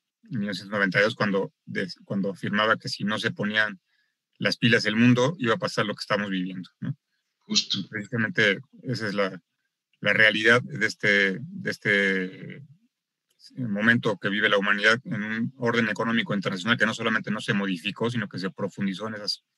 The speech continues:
Speaker 1: mismas estructuras de desigualdad. Eh, y que además Yasmín planteaba hace un, en su segunda intervención, estos
Speaker 2: Sí.
Speaker 1: coordenadas previas de la presencia y el intervencionismo de Estados Unidos en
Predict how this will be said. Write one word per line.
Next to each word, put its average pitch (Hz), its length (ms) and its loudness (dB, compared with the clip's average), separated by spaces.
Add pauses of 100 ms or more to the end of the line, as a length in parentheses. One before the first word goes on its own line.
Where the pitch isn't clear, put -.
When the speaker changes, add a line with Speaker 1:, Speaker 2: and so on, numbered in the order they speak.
(320)
Speaker 1:
mismas 113 300 0
estructuras 104 520 -4
de 98 100 2
desigualdad. 98 640 -2 (1040)
Eh, 92 300 -4 (640)
y 127 100 4
que 131 120 6
además 131 500 4
Yasmín 117 400 2 (180)
planteaba 113 480 4
hace 110 160 -4
un, 110 180 -6 (400)
en 98 200 -4
su - 120 -18
segunda 104 240 -4
intervención, 107 600 -4 (840)
estos 113 360 -2
Speaker 2:
Sí. - 80 -10
Speaker 1:
coordenadas 110 560 0
previas 117 760 4
de 98 280 -4
la 98 120 0
presencia 107 420 -2
y 107 40 0
el 98 60 0
intervencionismo 95 460 -4
de 101 40 -8
Estados 98 280 -8
Unidos 98 300 -4
en 92 200 -6